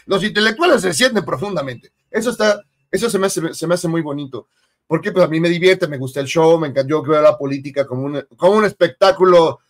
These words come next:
cómico, fársico, musical, entonces eso, eso a mí me divierte mucho. Pero, pues, sí, de repente digan, "Oye, un poquito de, un poquito de dignidad, de nivel, tantito, alguna cosa". No puede ser que veamos, este, en estos, eh,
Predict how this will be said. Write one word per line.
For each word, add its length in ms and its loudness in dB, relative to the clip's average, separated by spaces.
cómico, 460 0
fársico, 840 0
musical, 520 -2
entonces 300 -8
eso, 360 -10
eso 420 -6
a 80 -14
mí 120 -6
me 80 -6
divierte 320 -8
mucho. 320 -10
Pero, 260 6
pues, 160 -4
sí, 200 -2
de 180 2
repente 420 -2
digan, 300 2
"Oye, 200 -2
un 80 -6
poquito 380 -2
de, 180 0
un 100 -10
poquito 320 -8
de 100 0
dignidad, 680 -6
de 120 2
nivel, 560 -6
tantito, 520 -10
alguna 280 -6
cosa". 480 -4
No 240 2
puede 260 0
ser 420 0
que 140 -4
veamos, 560 2
este, 600 -6
en 180 -4
estos, 460 0
eh, 500 -6